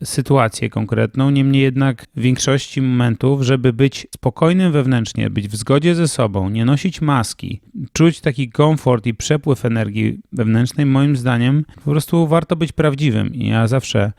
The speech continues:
podchodziłem do tego w ten sposób, żeby być autentycznym, a to, że tych emocji nie wyrażałem tak, jak by się wydawało, że niektórzy mogą je wyrażać, to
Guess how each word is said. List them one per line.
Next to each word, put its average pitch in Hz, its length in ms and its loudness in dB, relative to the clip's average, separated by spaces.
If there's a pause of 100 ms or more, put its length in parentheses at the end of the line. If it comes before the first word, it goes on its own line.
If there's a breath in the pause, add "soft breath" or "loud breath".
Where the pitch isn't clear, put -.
(120 soft breath)
podchodziłem 117 640 0
do 110 100 0
tego 110 220 -2
w - 40 -6
ten 120 160 -2
sposób, 113 320 -2
żeby 113 200 0
być 120 160 0
autentycznym, 117 640 0
a 139 80 4
to, 143 120 2
że 135 120 4
tych 135 220 -2 (220)
emocji 135 460 4
nie 127 140 4
wyrażałem 127 580 4
tak, 120 200 -2
jak 113 240 -2 (100)
by 120 160 4
się 143 160 2
wydawało, 131 500 6
że 123 120 2
niektórzy 127 400 2
mogą 214 300 4
je 143 160 4
wyrażać, 110 520 2
to 139 280 0